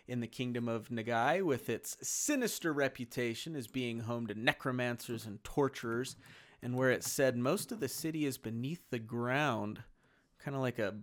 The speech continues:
buzzing mole's town. Um, Masovi to the east still is purportedly a dark land of shape changers and demon hunters,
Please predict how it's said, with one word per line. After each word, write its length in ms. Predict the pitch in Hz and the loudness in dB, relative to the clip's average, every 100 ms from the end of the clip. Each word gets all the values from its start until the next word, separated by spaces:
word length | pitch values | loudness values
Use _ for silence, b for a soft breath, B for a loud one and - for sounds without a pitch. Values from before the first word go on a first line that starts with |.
| - _ _ | -12 _ _
buzzing 440 | 120 120 123 113 113 | -2 0 -2 -2 -2
mole's 440 | 113 120 131 131 - | 0 2 2 0 -4
town. 440 | 107 85 90 110 B B B B B B | -4 -2 -4 -6 B B B B B B
Um, 380 | - 143 139 156 233 | 6 10 10 6 2
Masovi 720 | 185 156 - 185 196 175 151 151 | 4 6 8 12 12 12 6 6
to 120 | 151 | 10
the 180 | 139 - | 10 8
east 520 | 165 147 - - - | 2 2 2 -2 -4
still 600 | - - - 247 160 151 | -2 0 8 12 12 12
is 180 | 131 147 | 8 2
purportedly 640 | - 139 - 175 170 139 123 | 2 -2 4 4 6 6 6
a 40 | |
dark 480 | 110 - 123 139 - | 4 6 8 8 6
land 260 | 131 127 120 | 4 4 4
of 100 | 107 | 2
shape 400 | - - 131 131 | 2 4 4 2
changers 540 | - 139 127 123 120 113 | -2 0 2 2 2 0
and 280 | 107 107 - | -2 -2 2
demon 340 | 127 131 113 | 4 4 4
hunters, 600 | 107 107 104 107 110 - | 0 -2 0 0 0 -2